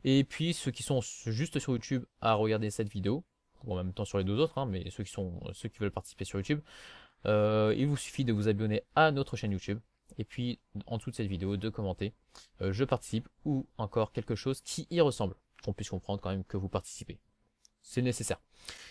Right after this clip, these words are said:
Et pour tout ça, vous avez jusqu'au cinq juillet pour participer, donc, euh, on clora les, les votes, euh, vers minuit peut-être, hein, tant qu'à faire.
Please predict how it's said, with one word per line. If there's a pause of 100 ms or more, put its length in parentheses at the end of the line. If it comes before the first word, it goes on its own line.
(160)
Et
pour
tout
ça,
vous
avez
jusqu'au
cinq
juillet
pour
participer,
donc,
euh,
on
clora
les,
les
votes,
euh,
vers
minuit
peut-être, (1000)
hein,
tant
qu'à
faire.